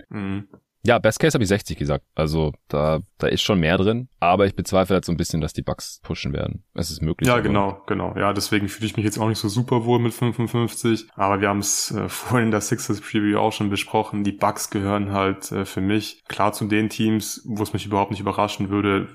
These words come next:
Speaker 1: wenn sie sechzig gewinnen. Es ist halt unrealistisch, dass sie jetzt irgendwie pushen in der Regular Season, weil das haben sie die letzten Jahre einfach nicht gemacht.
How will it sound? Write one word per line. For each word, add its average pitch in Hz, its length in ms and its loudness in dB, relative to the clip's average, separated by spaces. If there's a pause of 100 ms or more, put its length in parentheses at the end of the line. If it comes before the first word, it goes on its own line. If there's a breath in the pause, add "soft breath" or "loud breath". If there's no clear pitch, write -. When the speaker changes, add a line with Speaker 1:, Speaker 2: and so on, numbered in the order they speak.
Speaker 1:
wenn 101 180 0
sie 104 80 0
sechzig 98 420 -2
gewinnen. 110 520 0 (120)
Es - 140 -8
ist - 80 -6
halt 98 160 -2
unrealistisch, 117 800 0
dass - 300 -2
sie 113 80 0
jetzt 104 260 0
irgendwie 101 460 -2
pushen 127 400 0
in 120 100 -2
der 117 120 2
Regular 113 260 2
Season, 117 320 0
weil 101 80 2
das 98 160 -2
haben 101 160 2
sie 101 80 -4
die 101 60 -4
letzten 104 280 -2
Jahre 101 220 2
einfach 95 240 -4
nicht 101 180 -2
gemacht. 98 380 0